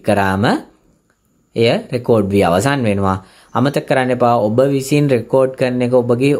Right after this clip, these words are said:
ඔඩියෝ ෆයිල් එකේ, ඇප්, ඔබගේ ස්මාර්ට්ෆෝන් එක තුල තියෙන My Files වල ඔඩියෝ කියන ෆෝල්ඩර් එක තුල ඔටෝමැටිකලි සේව් වීම සිද්ධ වෙනවා. එතනට ගිහිල්ලා ඔබට බලන්න පුළුවන් ඔබේ වොයිස් රෙකෝඩින් එක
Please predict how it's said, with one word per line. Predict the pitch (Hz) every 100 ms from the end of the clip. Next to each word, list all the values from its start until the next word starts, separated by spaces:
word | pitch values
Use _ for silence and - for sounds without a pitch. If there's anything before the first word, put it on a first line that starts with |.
| - 113
ඔඩියෝ | 139 160 170 165 160
ෆයිල් | 117 107 95
එකේ, | 87 87 - 98
ඇප්, | 95 - 107
ඔබගේ | 113 101 123 214 262
ස්මාර්ට්ෆෝන් | - 104 98 98 107 104 104
එක | 104 107
තුල | 110 113 113
තියෙන | 120 139 185 120
My | 104 101
Files | 110 113 117 113 135
වල | 170 277 - - - - 123
ඔඩියෝ | 165 190 190 160 147
කියන | 135 123 123 123
ෆෝල්ඩර් | 123 117 113 110
එක | 110 107
තුල | 110 107 117 123 - 113
ඔටෝමැටිකලි | 123 123 110 104 110 110
සේව් | 110 104 98
වීම | 98 98
සිද්ධ | 104 104 101 98
වෙනවා. | 92 87 90 92 - - -
එතනට | 120 127 123
ගිහිල්ලා | 120 117
ඔබට | 113 107
බලන්න | 107 107 110
පුළුවන් | 110 107 104 101
ඔබේ | 101 98 - _ _ _ _ _ _ _ _ _ _ _ - 117
වොයිස් | 113 107 113
රෙකෝඩින් | 98 107 101 101
එක | 95